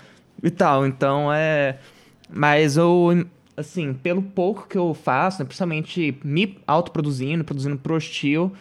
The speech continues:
é, quanto mais conhecimento, tipo, melhor resultado, igual na, na parte do músico, saca? Quanto, tipo,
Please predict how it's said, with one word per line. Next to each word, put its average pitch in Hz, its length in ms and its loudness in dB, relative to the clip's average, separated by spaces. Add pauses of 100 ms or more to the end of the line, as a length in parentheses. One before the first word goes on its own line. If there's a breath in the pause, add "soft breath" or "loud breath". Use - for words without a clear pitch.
(400 loud breath)
é, 170 360 0 (360)
quanto 190 380 0
mais 175 280 4
conhecimento, 262 600 4
tipo, 311 400 -2
melhor 262 320 2
resultado, 240 520 2
igual 147 200 2
na, 190 460 2 (480 soft breath)
na 180 180 0
parte 175 400 0
do 214 100 2
músico, 214 460 0
saca? 151 400 -4
Quanto, 156 400 -2
tipo, 190 500 0